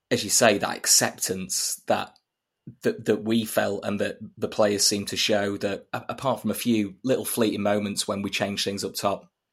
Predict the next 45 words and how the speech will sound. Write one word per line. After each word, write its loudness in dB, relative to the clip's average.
and, 0
and 0
I 4
think -2
the 2
really 8
frustrating 0
thing -4
was -4
it, -4
<laughs> -4
it -4
showed 4
even 2
with, 0
just -2
by 4
twisting 2
that 0
dial 8
ever 0
so 2
slightly, 0
you -2
could -6
see 0
they 4
were -2
brittle -4
at -2
the -4
back -4
and -4
that -4
there 0
was 0
something 0
to 0
be -2
had -2
potentially -2
out 2
of -12
that -2
game. -4